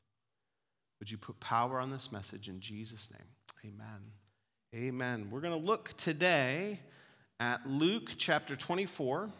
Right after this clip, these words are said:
If you have a Bible, you can turn to Luke chapter twenty-four. And here's what we read. "On the first day of the week, very early in the morning, the women took the spices they had prepared and went to the tomb.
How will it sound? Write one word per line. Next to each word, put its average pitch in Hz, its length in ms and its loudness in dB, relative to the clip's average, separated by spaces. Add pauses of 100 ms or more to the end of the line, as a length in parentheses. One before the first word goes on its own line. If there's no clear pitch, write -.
(100)
If 135 160 -6
you 151 140 -4
have 156 160 -2
a 156 40 0
Bible, 143 300 2
you 151 80 -4
can 143 160 -6
turn 139 300 -2
to - 100 -6
Luke 131 240 -2
chapter 131 320 -2
twenty-four. 139 580 -2 (2250)
And 110 380 0
here's 160 340 0
what 143 120 -2
we 156 100 0
read. 185 340 -4 (1500)
"On 151 120 2
the 156 80 2
first 226 460 6
day 208 180 6
of 196 120 2
the 196 80 2
week, 196 400 -2 (720)
very 165 340 8
early 175 380 4
in 170 100 2
the 180 80 2
morning, 147 420 2
the 151 80 2
women 156 320 2
took 165 240 -2
the 175 80 -4
spices 208 640 2
they 131 140 2
had 143 180 0
prepared 139 580 2
and 139 80 0
went 127 260 -4
to 156 80 -4
the 156 100 -6
tomb. 156 420 -6